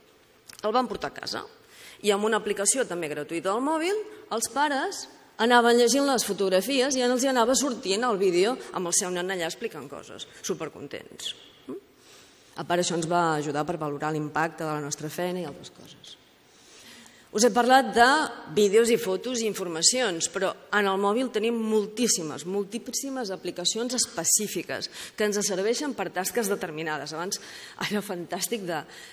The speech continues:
de llegir el C O dos i la llum a la classe, eh, que em sembla que aviat ho posarem a punt allà també, però n'hi ha moltes. Per exemple, ens n'anem d'excursió, doncs, bueno, per aquella excursió vam carregar una brújula, un altímetre i una aplicació per mesurar alçades,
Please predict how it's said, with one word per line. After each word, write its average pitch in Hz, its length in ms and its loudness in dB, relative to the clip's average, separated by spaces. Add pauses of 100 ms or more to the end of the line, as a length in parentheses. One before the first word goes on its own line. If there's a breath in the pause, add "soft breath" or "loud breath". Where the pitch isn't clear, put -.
de 170 220 -2
llegir 170 320 -2 (100)
el 170 80 0
C 190 160 0
O 175 80 2
dos 196 160 0
i 202 80 2
la 160 80 0
llum 180 240 -2
a 151 60 -2
la 147 100 -6
classe, 214 400 -2
eh, 196 160 -4
que 156 220 -12
em 143 100 -14
sembla 160 240 -8
que 160 140 -8
aviat 156 260 -10
ho 156 80 -12
posarem 156 460 -8 (100)
a 151 80 -12
punt 170 240 -8
allà 165 240 -2
també, 202 320 -6 (400 loud breath)
però 214 160 2
n'hi 214 160 6
ha 185 80 2
moltes. - 480 -6
Per 185 160 2
exemple, 175 320 4
ens 208 160 4
n'anem 247 320 4
d'excursió, 180 640 2 (340 loud breath)
doncs, 180 240 -4
bueno, 170 240 -2 (240)
per 170 140 2
aquella 190 180 2
excursió 226 400 0
vam 262 160 0
carregar 170 800 0
una 190 80 2
brújula, 294 480 2 (480)
un 185 80 -2
altímetre 302 560 -4 (560 loud breath)
i 254 140 4 (100)
una 254 240 0
aplicació 262 400 -2
per 285 160 -4
mesurar 185 400 2
alçades, 165 800 -2